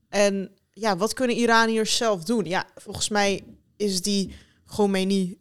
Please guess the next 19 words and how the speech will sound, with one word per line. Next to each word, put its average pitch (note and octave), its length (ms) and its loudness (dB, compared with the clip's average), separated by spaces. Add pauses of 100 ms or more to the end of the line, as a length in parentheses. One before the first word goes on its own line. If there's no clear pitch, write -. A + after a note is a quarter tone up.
totaal F#3+ 440 4
onbereikbaar G3 840 0
voor, G#3+ 540 0 (1400)
eh, G#3 160 2
iedere G3+ 340 4
Iranier G3+ 640 6
die F#3+ 160 2
hem F#3+ 220 2
wat F#3 200 0
aan G3 240 -2
wil G3 200 2
doen. A3 240 0 (160)
Net F#3 160 -4
als F3+ 140 0
Poetin G3+ 340 2
onbereikbaar G#3 640 0
is. - 320 -4 (600)
Ehm, F3 540 0
ja, E3 300 -2